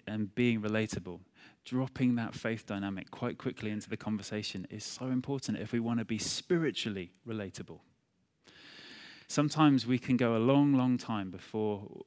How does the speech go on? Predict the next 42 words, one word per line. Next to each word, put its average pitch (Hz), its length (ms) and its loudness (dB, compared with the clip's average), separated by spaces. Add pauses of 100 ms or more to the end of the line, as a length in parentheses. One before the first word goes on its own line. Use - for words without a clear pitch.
we 117 120 -6
come - 260 0
out 117 180 0
as 98 100 -6
a 104 60 -8
Christian - 520 -6 (280)
with 98 160 -10
people, 92 460 -8
can't 110 180 -4
we? 143 200 -2 (1200)
Whatever 139 300 4
your 147 160 6
workplace 139 520 6
is, 104 320 0 (220)
they 113 100 -4
shouldn't 151 320 -2
find 135 260 4
out 120 180 0
three 127 220 0
years 113 260 4
in 113 140 2
that 95 80 -2
you're 107 180 -2
a - 20 -2
believer. 98 460 -6 (1200)
Try, 147 180 4
<laughs> 127 240 4
try 139 240 4
and 127 160 6
drop 127 460 2 (360)
that 123 300 2
conversation 117 720 2
in 104 240 -4 (100)
early 120 360 4
on, 110 180 2
and 110 140 -4
it 104 80 0
makes 123 340 0
life 110 260 -6
so 127 400 -4
much 117 340 -4
easier. 98 440 -8